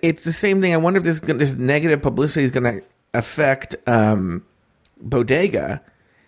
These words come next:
I, I think Bodega wouldn't have ever really ever gone anywhere anyway if it wasn't for this dumb controversy. We'll see how it affects it.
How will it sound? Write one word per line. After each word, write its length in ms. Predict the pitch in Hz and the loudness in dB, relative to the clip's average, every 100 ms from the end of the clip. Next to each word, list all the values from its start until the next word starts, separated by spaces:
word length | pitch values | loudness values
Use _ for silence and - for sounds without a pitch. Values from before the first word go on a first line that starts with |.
| _ _ _ _ _ - | _ _ _ _ _ -4
I, 180 | 294 - | -2 -2
I 120 | 311 | -2
think 260 | 349 440 440 | -2 -2 -2
Bodega 380 | 320 208 240 214 | -2 0 0 0
wouldn't 340 | 165 170 170 | 0 0 2
have 100 | 151 | 2
ever 140 | 147 139 | 2 2
really 180 | 135 | 2
ever 120 | 123 120 | 2 0
gone 280 | 117 113 | 0 -2
anywhere 340 | 117 117 113 - | 0 0 0 0
anyway 300 | 110 120 123 | 0 0 0
if 80 | 120 | 0
it 80 | 98 | 0
wasn't 340 | 107 127 131 | 0 -2 -4
for 220 | - 123 | -6 -4
this 240 | 127 131 - | 0 -2 -2
dumb 300 | 123 123 120 | -2 -2 -2
controversy. 720 | 123 127 139 131 143 147 156 | -2 -2 0 0 0 0 -2
We'll 180 | 123 123 | 0 -2
see 160 | - | 0
how 160 | 123 107 | 2 2
it 60 | |
affects 400 | 90 - 98 - | 0 -2 -6 0
it. 200 | 139 143 | 0 0